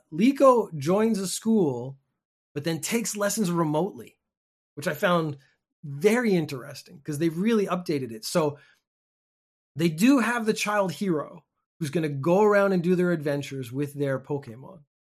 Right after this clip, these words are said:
but actually still technically get education. The only thing I can think is a problem is how many hours a day are they expected to do, uh,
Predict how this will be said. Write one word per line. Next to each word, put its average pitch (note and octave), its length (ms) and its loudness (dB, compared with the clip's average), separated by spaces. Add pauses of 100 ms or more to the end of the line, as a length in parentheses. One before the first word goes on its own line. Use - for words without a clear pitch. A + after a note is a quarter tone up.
(500)
but D3+ 120 -4
actually F#3+ 460 -2
still F3+ 320 0
technically F#3 540 -4
get E3+ 160 -2
education. D#3+ 720 -6 (440)
The F3 160 -2
only B3 340 6
thing A3+ 220 4
I G3 120 4
can F3+ 180 0
think D#3+ 240 -2
is D3 120 -4
a C#3+ 60 -4
problem C#3+ 440 0
is A#2+ 320 -10 (1080)
how F3 220 2
many G#3 240 0
hours E3 440 0
a D#3 60 -6
day C#3+ 280 -4
are C3 160 -6
they B2+ 100 -8
expected B2+ 480 -10
to A#2 80 -14
do, B2 680 -4 (800)
uh, G2+ 340 -16